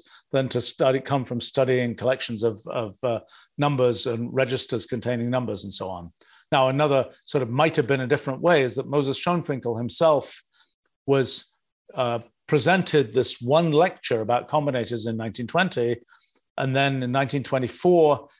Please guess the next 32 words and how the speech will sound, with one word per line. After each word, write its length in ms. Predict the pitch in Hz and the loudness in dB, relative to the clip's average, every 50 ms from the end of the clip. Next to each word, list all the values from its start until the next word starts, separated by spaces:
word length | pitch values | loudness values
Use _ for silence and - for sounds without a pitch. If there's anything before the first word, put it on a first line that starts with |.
| _ _ _ _ _ 120 | _ _ _ _ _ -4
he'd 200 | 117 131 135 107 | -2 -2 -2 0
been 160 | 123 131 127 | 0 0 0
in 200 | 127 123 123 120 | 0 -2 -2 0
Göttingen 540 | 101 143 151 151 - 151 135 131 127 123 123 | 2 4 4 4 2 -2 -2 -2 -2 -2 0
working 500 | 120 127 131 123 - 143 135 127 123 117 | 0 0 0 0 -2 -4 -4 -2 -2 -2
around 460 | 113 110 123 123 123 123 120 101 101 | 0 2 2 2 2 2 -2 -4 -4
David 260 | - 131 127 120 123 98 | -2 -2 0 0 -2 0
Hilbert, 480 | - 143 147 127 127 123 - - - | 0 2 2 4 2 2 0 -2 -6
a 140 | 120 113 - - _ _ | -8 -8 -8 -12 _ _
famous 320 | 135 131 127 120 117 - | -2 -2 -2 -2 -4 -4
mathematician, 800 | 131 123 - - 131 117 - 147 147 - - 127 120 120 117 - _ _ _ - _ _ _ _ _ _ _ - | -4 -6 -4 -6 -8 -4 -2 -2 0 0 -2 -4 -4 -6 -6 -8 _ _ _ -20 _ _ _ _ _ _ _ -6
um, 400 | 120 117 110 110 113 107 107 - | -6 -4 -4 -6 -6 -8 -8 -6
although 220 | - 123 110 113 113 | -4 -4 -2 -2 -2
Schoenfinkel 500 | - - 143 131 113 135 123 - 120 120 | 0 0 0 -2 -2 -4 -4 0 0 0
himself 400 | 117 98 - - 127 120 - - | 0 0 0 0 0 0 0 -2
came 180 | - 123 113 | -4 -4 -4
from 160 | 101 - 123 | -4 -6 -4
Ukraine. 600 | 117 110 - - 151 147 139 131 120 120 120 101 - _ _ _ _ _ _ _ _ _ | -4 -4 -2 0 2 2 2 2 0 -2 -6 -8 -10 _ _ _ _ _ _ _ _ _
But 120 | - 131 135 | 0 0 2
in 80 | 139 | 2
nineteen 300 | 147 165 165 165 - 147 | 2 2 2 2 -2 -4
twenty-four, 800 | - - 160 151 143 - - - 165 147 139 135 135 131 135 - _ _ _ _ _ _ | 0 0 0 0 0 -2 0 2 4 4 4 4 4 2 0 -4 _ _ _ _ _ _
and 100 | - 113 | -8 -6
we've 120 | 123 117 120 | -4 -4 -4
tracked 380 | - - 147 131 120 - - | -2 0 0 0 0 -2 -2
down 240 | 135 127 127 127 127 | 0 0 2 0 0
the 80 | 123 123 | 0 -2
exact 580 | 117 104 110 135 127 120 107 - - - - - _ - | -2 0 0 0 0 0 -2 -8 -14 -18 -20 -20 _ 0
day 360 | 135 127 127 127 127 127 123 | 2 4 4 4 2 2 0
when 220 | 117 120 117 117 | 0 0 -2 -2
this 160 | 113 107 - - | -4 -6 -2 0
happened, 540 | 147 143 135 - 131 120 117 117 110 - | 2 2 2 2 0 0 0 -2 -4 -8